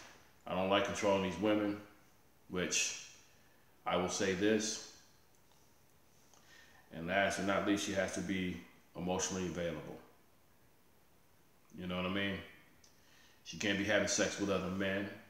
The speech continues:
and she shouldn't be worried about what her fucking friends are doing. That's just reality. Now, the thing about it is, I will say this, and I've heard the quote saying again, "Why do I wanna,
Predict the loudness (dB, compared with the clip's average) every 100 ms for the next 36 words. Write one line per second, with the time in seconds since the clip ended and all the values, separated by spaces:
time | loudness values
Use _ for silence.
0 | -18 -10 -6 -6 -4 -4 -4 -4 -2 -2
1 | 0 0 0 -2 -2 0 0 -4 -4 -4
2 | -4 -6 -4 -4 -6 -10 -18 -20 -20 -20
3 | _ _ -20 _ _ -6 -4 -2 -4 -4
4 | -2 -2 -2 -4 -6 -8 -14 -20 -20 -20
5 | -20 -20 -20 -20 -20 -20 -20 -10 0 4
6 | 4 4 0 -8 -14 -20 -20 -20 -20 _
7 | -20 _ -20 -20 -20 _ _ _ _ -16
8 | -2 2 4 6 8 8 8 8 6 4
9 | 0 -6 -16 -20 -16 -4 -2 0 0 2
10 | 2 2 0 -2 -2 -2 0 0 -2 -6
11 | 0 2 2 0 0 2 2 0 -2 -8
12 | -10 -8 -4 -4 -4 -6 -14 -20 -20 -20
13 | -20 -20 -20 -20 _ _ -20 -20 -20 -20
14 | -20 -20 -20 -20 -20 -20 -20 -20 _ -4
15 | 6 10 12 10 8 4